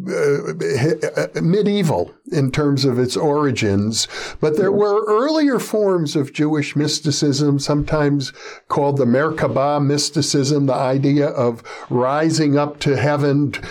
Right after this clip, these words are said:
Speaker 1: to many heavens in, in a celestial chariot.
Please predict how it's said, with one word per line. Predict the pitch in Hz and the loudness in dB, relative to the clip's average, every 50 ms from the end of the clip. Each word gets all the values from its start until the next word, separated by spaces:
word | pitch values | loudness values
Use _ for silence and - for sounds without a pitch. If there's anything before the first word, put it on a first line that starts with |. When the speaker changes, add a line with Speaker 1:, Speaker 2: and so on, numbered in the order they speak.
| - - - | -12 -6 -2
Speaker 1:
to | 160 143 | 0 0
many | 120 131 147 175 214 214 | 2 2 2 2 2 0
heavens | 156 - 127 113 104 104 107 107 107 107 104 - - | 0 0 0 0 2 0 0 0 0 -2 -4 -4 -4
in, | - 156 135 127 135 135 - - - - - - - - - | -2 0 0 2 0 0 -2 -4 -6 -8 -10 -12 -14 -16 -8
in | - - 139 131 | -4 -2 0 2
a | 139 - | 0 0
celestial | - - 139 139 143 151 - - - - 151 135 135 127 127 127 | 0 0 0 0 2 0 0 -2 -2 0 0 2 2 0 0 -2
chariot. | - - 156 147 143 135 123 113 110 101 101 - - - | -2 0 0 2 2 2 2 2 0 0 -2 -6 -14 -20